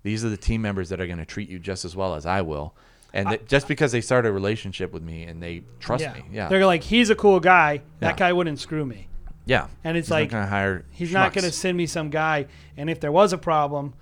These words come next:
Speaker 2: like, he's gonna make it right.
Speaker 1: Yeah.
Speaker 2: Like, that's why that personal connection. So, but we do that as a system.
Speaker 1: Mm-hmm.
Speaker 2: So, like,
Speaker 1: Completely.
Speaker 2: systematize it and, like, don't give your, like,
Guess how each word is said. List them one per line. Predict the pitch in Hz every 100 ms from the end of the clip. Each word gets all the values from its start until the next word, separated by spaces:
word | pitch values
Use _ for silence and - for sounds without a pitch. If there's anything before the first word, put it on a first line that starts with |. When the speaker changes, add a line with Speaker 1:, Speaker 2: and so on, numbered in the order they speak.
| - - - -
Speaker 2:
like, | 139 -
he's | 180 151
gonna | 151
make | 139 123
it | 113
right. | 135 127 104
Speaker 1:
Yeah. | 92 71 - -
Speaker 2:
Like, | 165 160 160
that's | 160 180 185
why | 180 170
that | 151 -
personal | - 190 - 165 156
connection. | 156 156 - 135
So, | -
but | 151 175
we | 240
do | 254 240
that | 226 190
as | 165
a |
system. | - 233 233 - 107 - -
Speaker 1:
Mm-hmm. | 120 180 - -
Speaker 2:
So, | - 185
like, | 185 170
Speaker 1:
Completely. |
Speaker 2:
systematize | - 220 214 202 180 160 151 147
it | 147
and, | 156 151
like, | 151 123
don't | 160 190 - -
give | 143 175
your, | 185 175
like, | 160 151